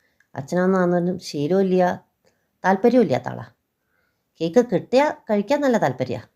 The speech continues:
അത് നല്ലോണം കഴിച്ചോളും. പക്ഷെ വാങ്ങില്ല, അത് പതിവില്ല. അത് ഈ ചെവി കൂടി ഇട്ടിട്ട് ആ ചെവി കൂടി കേ-, ഉം, ഏ, കളയും അമ്മ പറയണത്. അപ്പം ഞാൻ തീരുമാനിച്ചു ഒരു കേക്ക് വാങ്ങാം.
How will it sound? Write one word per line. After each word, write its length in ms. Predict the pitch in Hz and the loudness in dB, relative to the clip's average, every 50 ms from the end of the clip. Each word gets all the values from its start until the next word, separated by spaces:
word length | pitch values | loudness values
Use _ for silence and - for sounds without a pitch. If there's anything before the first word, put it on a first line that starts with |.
| _ _ | _ _
അത് 120 | - 156 208 | -6 -2 -2
നല്ലോണം 400 | 240 240 226 220 214 214 202 180 151 | 0 0 2 0 2 2 0 0 -2
കഴിച്ചോളും. 360 | 143 139 139 - - - - _ _ _ _ _ _ _ _ _ _ _ _ _ _ | -4 -6 -6 -10 -12 -12 -16 _ _ _ _ _ _ _ _ _ _ _ _ _ _
പക്ഷെ 200 | 196 190 - 214 | -8 -4 -2 -2
വാങ്ങില്ല, 600 | 185 151 139 131 143 156 185 233 269 269 202 143 - - - _ _ _ _ _ _ _ _ _ _ _ _ _ _ _ _ _ _ _ _ _ _ - | -2 0 0 0 2 2 2 2 2 2 2 0 -2 -6 -10 _ _ _ _ _ _ _ _ _ _ _ _ _ _ _ _ _ _ _ _ _ _ -6
അത് 120 | 196 196 - | -2 0 2
പതിവില്ല. 420 | - 214 208 202 190 175 139 113 - - _ | 2 2 4 4 4 2 2 0 -4 -6 _
അത് 120 | 175 170 208 | -4 0 0
ഈ 80 | 214 208 | 0 2
ചെവി 240 | 220 233 220 226 | 2 4 4 4
കൂടി 200 | 220 226 226 233 | 2 2 2 2
ഇട്ടിട്ട് 300 | 233 233 233 220 - 254 269 269 - _ _ - | 2 0 0 -2 -2 -2 -4 -4 -10 _ _ -2
ആ 100 | 214 226 | -2 0
ചെവി 220 | 220 247 240 220 | 2 2 2 2
കൂടി 200 | 226 214 185 185 | 2 2 0 2
കേ-, 200 | 185 165 131 - - _ | 2 0 0 -2 -6 _
ഉം, 180 | 190 170 165 156 165 | -8 -6 -6 -4 -2
ഏ, 80 | 156 147 147 | 0 0 0
കളയും 360 | 139 - 151 143 139 - - - _ _ _ - | 0 0 0 0 0 -2 -4 -10 _ _ _ -10
അമ്മ 160 | 156 151 156 | -6 -6 -2
പറയണത്. 420 | 139 139 127 123 120 110 110 - - - _ _ _ _ _ _ _ _ _ _ _ | -2 -2 -2 -2 -4 -4 -6 -8 -12 -16 _ _ _ _ _ _ _ _ _ _ _
അപ്പം 180 | - - 170 | -6 -4 -2
ഞാൻ 180 | 160 147 151 170 190 | 0 0 0 2 2
തീരുമാനിച്ചു 420 | 233 233 226 214 208 202 196 202 | 4 4 4 4 2 2 0 0
ഒരു 60 | 180 175 | -4 -2
കേക്ക് 300 | 170 156 147 143 147 180 | -2 -4 -4 -4 0 0
വാങ്ങാം. 340 | 175 156 143 131 127 135 | 0 2 0 -2 -4 -6